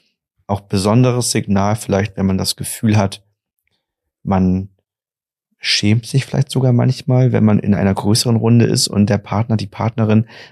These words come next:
sagt etwas, was vielleicht, ob es nun inhaltlich ist oder auch von der Art und Weise, ne? Also, dass man dort so auf diese Signale wirklich achtet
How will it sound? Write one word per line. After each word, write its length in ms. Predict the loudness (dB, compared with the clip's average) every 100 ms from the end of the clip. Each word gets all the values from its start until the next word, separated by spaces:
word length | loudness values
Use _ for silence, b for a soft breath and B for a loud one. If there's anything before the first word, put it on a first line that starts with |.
| B
sagt 420 | -6 -4 -4 -4
etwas, 640 | -6 -4 0 0 0 -6 -14 _ _ _ _ -12
was 140 | -10
vielleicht, 240 | -8 -10 -12 _ _ _ -20
ob 140 | -16
es 100 | -6
nun 120 | -4
inhaltlich 720 | 0 4 4 4 2 0 -4 -2
ist 220 | -4 -2
oder 180 | -6 -4
auch 140 | -4
von 200 | -2 -2
der 140 | 0
Art 160 | -4 -6
und 140 | -6 -4
Weise, 540 | 0 0 2 0 0 B B B B B
ne? 180 | -4 -4
Also, 340 | -2 0 0 -2 B B B
dass 160 | -10 -2
man 140 | 0
dort 220 | 2 2 0
so 80 |
auf 120 | -2 0
diese 220 | 0 2
Signale 640 | 2 0 -2 0 2 2
wirklich 400 | 0 -4 -10 -8
achtet 560 | -8 -8 -4 -4 -4